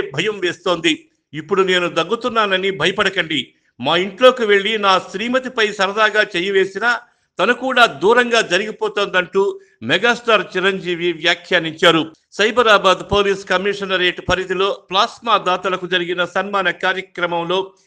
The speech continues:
చిరంజీవి పాల్గొన్నారు. ఈ సందర్భంగా ఆయన మాట్లాడుతూ, మధ్యలో కాస్త దగ్గుతో ఇబ్బంది పడ్డారు.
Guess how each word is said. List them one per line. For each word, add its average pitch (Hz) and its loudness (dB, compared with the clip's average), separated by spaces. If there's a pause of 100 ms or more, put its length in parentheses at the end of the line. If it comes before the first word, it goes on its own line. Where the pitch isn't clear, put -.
(240)
చిరంజీవి 190 0
పాల్గొన్నారు. 175 2 (440)
ఈ 165 0
సందర్భంగా 202 0
ఆయన 175 2
మాట్లాడుతూ, 175 0 (560)
మధ్యలో 190 2
కాస్త 196 2 (140)
దగ్గుతో 214 0
ఇబ్బంది 180 0
పడ్డారు. 175 4